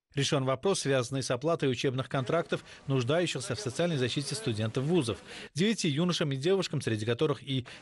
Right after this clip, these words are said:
Диору Атаджонова из Элик-Калинского района, оплатили половину суммы контракта. Созданы необходимые условия для лечения сына, проживающей в Махалле Маркази Бирунийского района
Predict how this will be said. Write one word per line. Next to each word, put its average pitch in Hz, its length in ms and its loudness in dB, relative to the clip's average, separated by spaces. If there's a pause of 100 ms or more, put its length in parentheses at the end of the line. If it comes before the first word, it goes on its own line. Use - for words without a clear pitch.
Диору 135 340 4
Атаджонова 151 560 2
из 120 240 -2
Элик-Калинского 127 640 0
района, 185 320 2 (200)
оплатили 139 520 0
половину 131 460 0
суммы 104 380 -2
контракта. - 580 -4 (320)
Созданы 151 400 2
необходимые 135 560 0
условия 196 260 2
для 123 120 0
лечения 147 380 0
сына, 147 340 2 (180)
проживающей 135 580 2
в 120 40 0
Махалле 117 500 0
Маркази 120 640 -2 (180)
Бирунийского 135 560 2
района 151 360 2